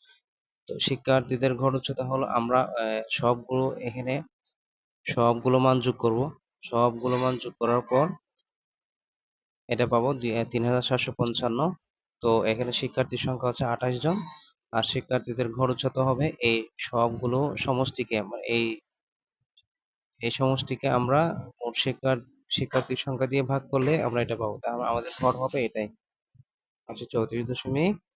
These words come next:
এক শূন্য সাত সেন্টিমিটার। তো এটা হচ্ছে ঘন নির্ণয় সূত্র, অর্থাৎ এখানে সব উচ্চতা স-, উচ্চতা সবগুলো সমষ্টি, আর এখানে হচ্ছে মূল শিক্ষার্থী। আচ্ছা, দুই নম্বরে বলা হচ্ছে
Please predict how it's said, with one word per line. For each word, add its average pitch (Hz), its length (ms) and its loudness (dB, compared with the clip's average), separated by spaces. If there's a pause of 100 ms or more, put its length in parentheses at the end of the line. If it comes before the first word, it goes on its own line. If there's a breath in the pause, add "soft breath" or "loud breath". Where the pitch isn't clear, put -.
এক 117 240 -2
শূন্য 120 240 -6
সাত 113 220 -8
সেন্টিমিটার। 104 480 -8 (1300)
তো - 120 -20
এটা 127 220 2
হচ্ছে 139 300 0
ঘন 135 200 2
নির্ণয় 127 260 2
সূত্র, 123 320 -2
অর্থাৎ 135 300 0 (380)
এখানে 127 480 2 (1400)
সব 123 200 0 (120)
উচ্চতা 127 460 0
স-, 120 120 -4 (480)
উচ্চতা 123 360 0
সবগুলো 127 420 0
সমষ্টি, 151 680 0 (1120)
আর 117 220 4
এখানে 123 220 -2
হচ্ছে 135 340 -2
মূল 127 220 0
শিক্ষার্থী। 117 560 -2 (840)
আচ্ছা, - 180 -18 (220)
দুই 123 100 4
নম্বরে 123 320 6
বলা 127 200 4
হচ্ছে 127 440 0